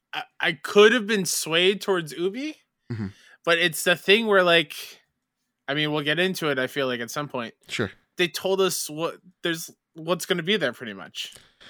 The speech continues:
Speaker 2: Fair. So
Speaker 1: It,
Speaker 2: you
Speaker 1: it
Speaker 2: like the
Speaker 1: loses
Speaker 2: mystery.
Speaker 1: that little bit. Yeah, I like the mystery a little bit. I don't
Speaker 2: Okay.
Speaker 1: want to know what it is before going in, but
Speaker 2: Fair. Yeah, I, I,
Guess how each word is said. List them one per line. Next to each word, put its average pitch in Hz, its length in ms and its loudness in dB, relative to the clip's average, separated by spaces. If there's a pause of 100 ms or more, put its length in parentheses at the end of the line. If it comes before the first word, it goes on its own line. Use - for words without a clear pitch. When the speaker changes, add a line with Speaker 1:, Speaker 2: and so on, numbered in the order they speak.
(180)
Speaker 2:
Fair. 123 360 4
So 151 140 8
Speaker 1:
It, 214 120 8
Speaker 2:
you - 60 6
Speaker 1:
it - 60 6
Speaker 2:
like 294 140 10
the 277 60 8
Speaker 1:
loses 247 160 4
Speaker 2:
mystery. 220 260 6
Speaker 1:
that 208 40 6
little 226 220 10
bit. 185 280 4
Yeah, 180 240 6
I 151 40 6
like 180 240 4
the 185 80 2
mystery 175 360 0
a 160 40 2
little 156 200 2
bit. 143 240 2
I 139 120 2
don't 147 200 0
Speaker 2:
Okay. 175 140 -2 (100)
Speaker 1:
want 135 400 -4
to - 80 -10
know 123 240 -2
what 117 160 -4
it 110 120 -8
is 107 380 -6
before 101 360 -14
going 98 340 -12
in, 85 200 -16
but - 220 -14
Speaker 2:
Fair. 95 400 0 (220)
Yeah, 214 260 4
I, 185 280 6
I, 175 140 4